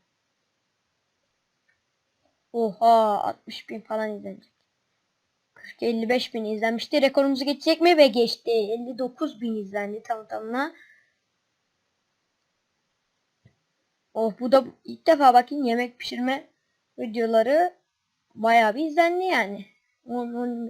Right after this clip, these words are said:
on bir. Yemek pişirmenin rekoru on bir bin şu anda. Bir uyuyalım. Tekrar bir basic vlog çekelim. Buradan günlük vlog.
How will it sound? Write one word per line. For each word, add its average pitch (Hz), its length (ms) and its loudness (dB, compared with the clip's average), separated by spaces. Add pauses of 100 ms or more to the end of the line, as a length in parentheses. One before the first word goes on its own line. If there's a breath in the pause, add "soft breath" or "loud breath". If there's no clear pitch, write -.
on 233 320 -10
bir. 269 140 -14 (460)
Yemek 285 260 -4
pişirmenin 214 500 -10
rekoru 233 420 -8
on 269 300 -12
bir 214 200 -8
bin 269 100 -14
şu 233 240 -6
anda. 202 640 -10 (1000)
Bir 247 100 -8
uyuyalım. 262 540 0 (1600)
Tekrar 214 360 -2
bir 202 120 -6
basic 240 400 -2
vlog 254 240 -4
çekelim. 254 440 -6 (1600)
Buradan 226 280 -4
günlük 247 440 -4
vlog. 262 380 0